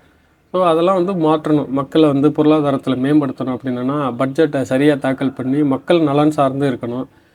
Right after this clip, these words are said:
அ, தாக்கல் செய்யணுன்ட்டு, அ, அடித்தட்டு மக்களுடைய வயித்துல அடிச்சிடக்கூடாது. அ, பொறுத்திருந்து பார்ப்போம். இந்த ஆண்டுக்கான வளர்ச்சி எவ்வளவு தூரம், அ, போகுது, எட்டு லட்சத்தி சில்லற இருக்கக்கூடிய கடன் வந்து அடுத்த ஆண்டு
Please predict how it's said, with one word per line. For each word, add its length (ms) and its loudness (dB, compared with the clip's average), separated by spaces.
அ, 160 -6
தாக்கல் 460 0
செய்யணுன்ட்டு, 440 2
அ, 880 0
அடித்தட்டு 420 0
மக்களுடைய 680 0
வயித்துல 260 -2
அடிச்சிடக்கூடாது. 1000 -2
அ, 220 -6
பொறுத்திருந்து 380 0
பார்ப்போம். 520 -4
இந்த 260 2
ஆண்டுக்கான 720 0
வளர்ச்சி 380 -2
எவ்வளவு 280 0
தூரம், 360 -4
அ, 340 -6
போகுது, 300 2
எட்டு 220 2
லட்சத்தி 400 0
சில்லற 540 -2
இருக்கக்கூடிய 520 0
கடன் 220 -2
வந்து 300 -2
அடுத்த 320 0
ஆண்டு 420 0